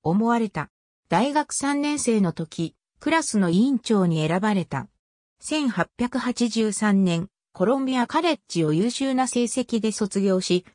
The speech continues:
同時にアメリカ市民権を得た。その後ベルリン大学でヘルマン・フォン・ヘルムホルツに師事して博士号を取得し、千八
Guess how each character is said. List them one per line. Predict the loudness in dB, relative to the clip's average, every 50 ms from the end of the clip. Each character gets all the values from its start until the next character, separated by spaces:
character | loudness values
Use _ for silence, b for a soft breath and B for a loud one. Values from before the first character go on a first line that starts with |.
| b -4
同 | 0 0 2 2 0
時 | 0 0 0
に | 2 0 0 -2 _ _ _ -2
ア | 0 2
メ | 2 2 2
リ | 0 -2
カ | -2 -2
市 | -2 -2 -2 0
民 | 0 0 0 -2
権 | -2 0 0 0 2 2
を | 2
得 | 0 0 -2
た。 | -2 -4 -6 -8 _ _ _ _ _ _ _ _ _ -8
そ | -2 0 2 2
の | 2 2
後 | 2 0 2
ベ | 2 0 0
ル | 0 0
リ | 0 0
ン | 0 0
大 | 0 0 2 2
学 | 2 2 0 0 -2 -2
で | -2 -2 -4 _ _ _ _ _
ヘ | 0 2
ル | 2 2 2
マ | 0 0 -2
ン・ | -2
フ | -2 -2 0
ォ | 0
ン・ | 0
ヘ | 0 -2 -2 -2
ル | 0 0
ム | -2 -2
ホ | -2 -2 -2 -2
ル | 0 -2
ツ | -4 -2 0
に | 0 0 0
師 | 0 -2 -2
事 | -2 -2 -2
し | -2 -4
て | -4 -6
博 | -8 -6 -6 -4 -4 -2
士 | -2 0 0 0
号 | 2 2 2 2
を | 2 2
取 | 0 -4
得 | -4 -6 -6 -6
し、 | -6 -4 -2 -2 -2 -4 _ _ _ _ _
千 | -8 -4 -2 0 0 0
八 | 0 -2 -2